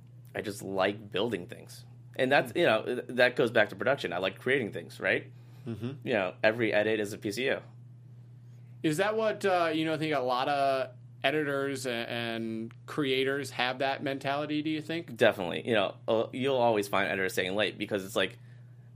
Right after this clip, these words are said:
Speaker 1: if I turn this in and it's crap, like, you know, it's personal. Like,
Speaker 2: Yeah.
Speaker 1: that guy did a bad job.
Speaker 2: Mm-hmm.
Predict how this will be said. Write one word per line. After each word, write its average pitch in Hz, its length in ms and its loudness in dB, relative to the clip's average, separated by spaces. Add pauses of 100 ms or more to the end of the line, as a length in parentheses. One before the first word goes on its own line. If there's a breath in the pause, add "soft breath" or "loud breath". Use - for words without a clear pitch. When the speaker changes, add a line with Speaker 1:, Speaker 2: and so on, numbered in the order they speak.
(100)
Speaker 1:
if 101 100 2
I 117 100 10
turn 170 200 2
this 127 180 0
in 147 340 4
and 107 120 2
it's - 260 -4 (140)
crap, 110 340 4
like, 95 240 2 (420)
you 180 100 0
know, 107 120 4
it's 113 120 0
personal. 135 400 0
Like, 95 200 -2
Speaker 2:
Yeah. 131 220 2
Speaker 1:
that 156 160 4
guy 214 120 4
did 190 140 2
a 185 40 -8
bad 190 220 2
job. 202 340 2 (340)
Speaker 2:
Mm-hmm. 139 320 -4